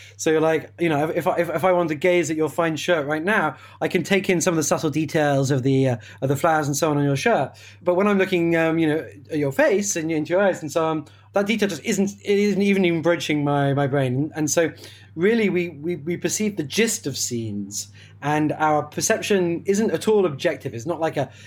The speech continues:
it's not like an informational input, really. It's actually much more of a kind of creative conception of the meaning of the scene in front of us.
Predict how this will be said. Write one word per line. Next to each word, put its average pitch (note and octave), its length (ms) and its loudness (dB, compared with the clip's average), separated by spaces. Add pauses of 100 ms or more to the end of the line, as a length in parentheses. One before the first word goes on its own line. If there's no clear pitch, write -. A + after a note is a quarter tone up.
(100)
it's - 140 -10
not F3 100 0
like D3 200 0
an D#3+ 80 0
informational D#3+ 800 0
input, E3+ 400 0
really. A#2 380 -4 (280)
It's C#3 140 0
actually F#3+ 280 0
much E3+ 240 0
more E3+ 200 2
of D3+ 80 2
a D#3 40 0
kind E3 240 0
of D#3 160 0 (280)
creative G3 520 2
conception E3+ 540 -2
of C#3+ 80 -2
the D3 60 0
meaning D#3+ 380 2
of C#3+ 80 0
the C#3+ 80 0
scene D3 280 0
in C#3 100 2
front D3+ 160 0
of F3 60 2
us. G3+ 240 -2